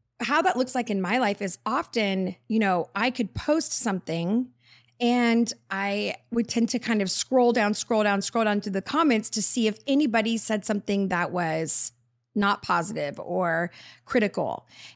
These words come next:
And then I would, I'd beat myself up. "Why are you looking at that? You don't need to look at that. That doesn't mean, you don't even know these people. Why does it matter?" And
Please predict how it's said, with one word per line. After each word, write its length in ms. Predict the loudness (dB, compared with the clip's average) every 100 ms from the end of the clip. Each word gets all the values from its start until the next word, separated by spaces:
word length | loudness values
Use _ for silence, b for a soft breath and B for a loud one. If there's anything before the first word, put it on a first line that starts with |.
| _ 2
And 240 | 4 4
then 280 | 4 2 0
I 140 | 0 0
would, 220 | 0 -4 _ -6
I'd 200 | -2 0
beat 120 | 2
myself 360 | 2 2 0 2
up. 240 | 0 0
"Why 160 | 0 2
are 20 |
you 120 | 4
looking 260 | 2 0 -2
at 100 | -2
that? 320 | -2 -2 0
You 80 | 2
don't 100 | 4
need 120 | 2
to 80 | 2
look 160 | -2 -4
at 100 | -2
that. 300 | -2 0 -2
That 80 | 0
doesn't 180 | 2
mean, 180 | 2 2 2
you 140 | 2
don't 100 | 4
even 160 | 4 4
know 160 | 4
these 200 | 2 2
people. 280 | -2 -2 0
Why 140 | 2
does 160 | 2 2
it 60 | 2
matter?" 500 | 2 2 0 -4 B B B B B 2
And 480 | 4 6 4 2